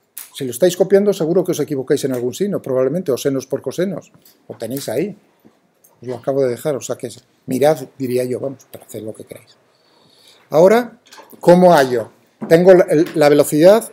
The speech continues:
y la aceleración. ¿Cómo hallo las componentes? Pues naturalmente proyectando, es decir, haciendo los productos escalares. Ya tengo todos los vectores, sus componentes cartesianas. Velocidad.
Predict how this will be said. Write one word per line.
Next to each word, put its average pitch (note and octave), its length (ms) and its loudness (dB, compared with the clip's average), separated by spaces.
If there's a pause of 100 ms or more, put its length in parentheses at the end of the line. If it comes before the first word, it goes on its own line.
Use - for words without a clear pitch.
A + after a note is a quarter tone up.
y E3 80 0
la C#3+ 100 6
aceleración. C3 680 0 (1300)
¿Cómo D3 220 6
hallo D3+ 160 8
las D3 160 4
componentes? D3 420 -2
Pues B2+ 180 -10
naturalmente C3 640 -2
proyectando, D3 520 0
es C#3+ 80 0
decir, C#3+ 280 -2
haciendo D#3+ 420 2
los F#3 380 0 (640)
productos D#3 520 -2
escalares. A2 520 -8
Ya C3+ 140 0
tengo C3+ 420 -2 (1300)
todos D3+ 260 6
los C3+ 140 2
vectores, D3+ 480 4
sus - 320 -10
componentes C#3+ 540 -2
cartesianas. F#3+ 760 -4 (1300)
Velocidad. E3+ 680 6